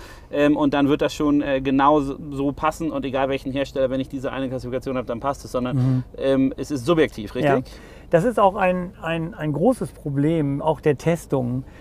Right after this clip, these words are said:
Speaker 2: weil am Ende muss ich offenlegen, was habe ich eigentlich getestet? Also auf
Speaker 1: Mhm.
Speaker 2: was habe ich getestet?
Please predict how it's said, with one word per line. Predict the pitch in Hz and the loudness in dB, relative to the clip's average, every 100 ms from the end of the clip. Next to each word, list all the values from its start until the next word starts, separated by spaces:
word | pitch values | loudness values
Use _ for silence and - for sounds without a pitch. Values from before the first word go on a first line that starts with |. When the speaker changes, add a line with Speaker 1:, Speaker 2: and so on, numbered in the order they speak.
| - - - | -20 -14 2
Speaker 2:
weil | 156 | 4
am | 160 | 4
Ende | 196 | 4
muss | 190 180 | 4 2
ich | 165 175 | 0 4
offenlegen, | 170 175 156 165 160 160 165 156 | 4 4 4 4 4 2 0 -2
was | 147 | 0
habe | 170 175 | 2 2
ich | 160 | 2
eigentlich | 147 139 | 2 2
getestet? | 143 - 170 - - - | -2 -2 -4 -4 -10 0
Also | 151 | 4
auf | 180 139 | 6 8
Speaker 1:
Mhm. | 175 | 8
Speaker 2:
was | 175 - | 8 6
habe | 131 123 | 2 2
ich | |
getestet? | - 120 135 117 - | -2 0 0 -2 -8